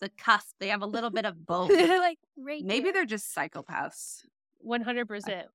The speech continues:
Speaker 2: Both, s-, since we've been recording, both of our kids have come in and asked if they could watch us.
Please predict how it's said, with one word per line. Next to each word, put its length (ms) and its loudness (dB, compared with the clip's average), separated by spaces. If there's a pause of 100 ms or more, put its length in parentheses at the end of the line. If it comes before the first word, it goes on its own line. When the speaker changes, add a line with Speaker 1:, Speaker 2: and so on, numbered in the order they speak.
Speaker 2:
Both, 540 6
s-, 120 0
since 220 2
we've 140 0
been 140 0
recording, 520 2
both 260 -2
of 120 -2
our 180 -2
kids 320 -8
have 140 -10
come 200 -8
in 100 -8
and 100 -8
asked 340 -8
if 120 -12
they 120 -4
could 140 -8
watch 420 -6
us. 320 -8